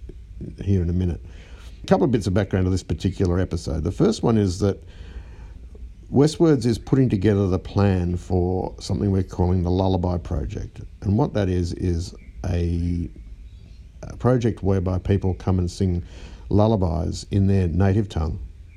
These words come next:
uh, to preserve them and tell the story. They can tell the story of the lullaby,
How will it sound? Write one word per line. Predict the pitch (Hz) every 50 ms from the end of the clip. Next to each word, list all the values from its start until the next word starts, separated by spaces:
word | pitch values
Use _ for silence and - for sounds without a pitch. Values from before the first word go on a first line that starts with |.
| - - - - - - -
uh, | - - - - - - - - - -
to | - - 104 98
preserve | 92 - 110 101 101 110 113 135 147 -
them | 76 60 50 - - -
and | - 90 85 82 80 80
tell | - - 98 87
the | 87 -
story. | - - 95 92 95 - -
They | 95 87
can | 90 85
tell | 87 98 85
the | 90 87
story | - - 90 90 87 87 87 - -
of | - 80 80 78 76 - - - - - - - -
the | - 78
lullaby, | 80 82 80 80 80 78 82 82 80 82 82 80